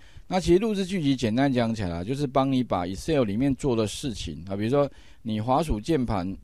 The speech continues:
<clears throat> 所做过的动作，它会自己帮你把它转变成对应的V B A程式。OK，哦，那当然你就有些不会写没关系，你用录制里也是可以帮你产生。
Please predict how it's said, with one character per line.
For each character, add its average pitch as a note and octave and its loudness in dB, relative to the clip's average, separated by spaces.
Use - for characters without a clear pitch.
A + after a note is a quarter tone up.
<clears throat> - -14
所 A2+ 2
做 F3 0
过 D3 4
的 B2+ 4
动 A#2+ 2
作， A2 0
它 E3 2
会 F3+ 4
自 D#3+ 0
己 G2+ -4
帮 C3+ 2
你 F#2+ -2
把 G#2 2
它 C#3 2
转 G2+ 0
变 C3+ 2
成 G#2+ 0
对 C#3 2
应 B2 0
的 A2+ 2
V A2+ 2
B A2 2
A G#2+ 2
程 F2 -4
式。 E2+ -10
OK， B2 2
哦， A2+ 2
那 D#3 2
当 E3 4
然 D#3+ 4
你 A#2+ 4
就 D3 8
有 A#2 6
些 C3+ 2
不 A#2+ -2
会 C#3+ 6
写 G#2+ -4
没 G2+ -4
关 A2+ 0
系， A2+ -2
你 G#2+ 0
用 C3 0
录 D3+ 0
制 C3+ -8
里 G2 -2
也 F2+ -2
是 C3+ -2
可 A2 -4
以 A#2+ 2
帮 A2+ 0
你 A2+ 0
产 E2 -6
生。 F#2+ -4